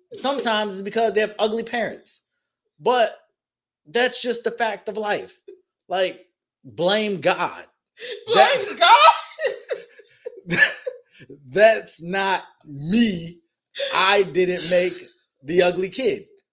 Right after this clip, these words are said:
Speaker 1: I have attractive kids. I know my kids are attractive. You might not like my kid. That's fine. But I don't feel like the onus is on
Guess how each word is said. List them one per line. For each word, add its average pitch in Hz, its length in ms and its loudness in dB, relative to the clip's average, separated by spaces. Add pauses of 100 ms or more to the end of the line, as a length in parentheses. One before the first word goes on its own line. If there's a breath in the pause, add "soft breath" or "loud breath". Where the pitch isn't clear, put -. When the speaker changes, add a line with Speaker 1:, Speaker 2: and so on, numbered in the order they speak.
(220)
Speaker 1:
I 226 220 -4
have 180 440 -2
attractive 202 460 -10
kids. - 400 -20 (280)
I 208 200 -2
know 185 180 -4
my 120 160 -12
kids 110 240 -16
are 107 80 -12
attractive. 101 400 -20 (420)
You 262 160 -4
might 330 180 -4
not 277 120 -4
like 277 180 -6
my 196 100 -8
kid. 147 220 -10 (160)
That's 151 300 -6
fine. 139 260 -12 (580)
But 139 200 -10
I 175 140 0
don't 185 180 -10
feel 175 100 -6
like 160 160 -4
the 143 100 -10
onus 151 340 -10
is 135 100 -14
on 127 360 -12